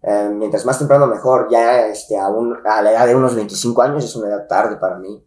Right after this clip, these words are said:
para mí en lo personal. Digo, hay, hay campeones en U F C que, que empezaron a los veintiocho, que empezaron a debutar a los veintiocho años en U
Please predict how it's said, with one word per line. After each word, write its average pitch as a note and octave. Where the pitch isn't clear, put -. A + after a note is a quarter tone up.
para F#2
mí G#2
en G#2+
lo A2
personal. G2+
Digo, A#2+
hay, A#2
hay A#2
campeones B2
en A2+
U A2
F A2
C -
que, G#2
que A2+
empezaron A2+
a A2
los G2+
veintiocho, G#2+
que G2+
empezaron G#2+
a G2+
debutar G2+
a G2+
los F#2+
veintiocho G2
años G2
en F#2
U F#2